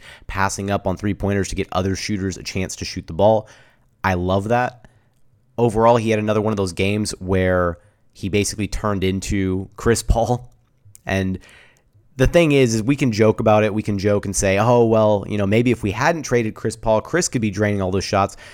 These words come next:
Fact of the matter is, Chris can't get those shots anymore, or it's very hard for him to get those shots. When Westbrook shoots those mid-range jumpers, he's elevating over his defender. He's got the quick stutter step, he's got the elevation,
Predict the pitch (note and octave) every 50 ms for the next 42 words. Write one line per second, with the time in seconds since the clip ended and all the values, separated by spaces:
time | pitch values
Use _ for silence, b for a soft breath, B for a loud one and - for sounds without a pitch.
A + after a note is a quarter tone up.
0 | B B _ - C3 C3 B2+ B2+ A#2 A2 A2+ A#2+ A#2 A2+ G#2+ - - - - C#3+
1 | C#3 - - - - B2+ A#2+ G2+ - F#2 F2 D#2 G2 A2 A2 - - F#2 F2 F2
2 | E2 - - F#2+ D#2+ - - - F2+ E2+ D#2+ E2 D2+ - - - - - _ _
3 | _ - - G#2+ G#2 G2+ E2 E2 A2+ A#2 A2 G2+ F2 - - - A2 A2 A2 F#2
4 | F2+ - F2 F#2 F2 F2 E2+ - F2 - - D#2 D#2 - - - C2 G#1 - -
5 | - G#2+ A2+ A2 A2 G#2+ A#2 B2 B2+ - - D3+ C3 - - - C3 B2+ - -
6 | B2 A2+ G#2+ F#2 G#2+ G#2+ G2+ A2+ A2 G#2 F#2+ E2 E2+ G2 F#2+ G2 - B2 B2+ A#2+
7 | B B B B B - C#3 C3 - - - _ A#2+ B2+ C3 C3 B2+ G#2+ A2 G#2+
8 | G#2 G2+ G2+ - - G2 G#2 G2 G#2+ G2+ F2+ G2 F#2+ - F#2 F2 - G#2+ G2+ F2+
9 | - - - B B B B B - G#2+ F#2+ - - G2+ G#2 - - - - -
10 | A#2+ A2+ - - - - C3 B2 B2 B2 A2+ - - A2+ A2 A2 - - - -
11 | G2+ G#2 F#2 F2+ G2+ F#2 F#2 - G2+ - F#2+ F#2+ F#2 F#2+ E2+ G2 A2+ A#2+ A2+ -
12 | A#2 A2 G#2+ G2